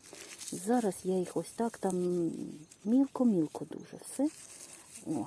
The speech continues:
воно ж полетіло, хто зна куди. Це ж вітерець маленький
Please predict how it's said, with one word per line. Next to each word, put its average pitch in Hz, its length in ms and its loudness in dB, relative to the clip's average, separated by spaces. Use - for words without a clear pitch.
воно 151 200 -6
ж - 260 -14
полетіло, 208 580 -6
хто - 260 -14
зна 170 240 -8
куди. 294 360 2
Це 185 80 -4
ж - 200 -12
вітерець 190 540 0
маленький 180 600 0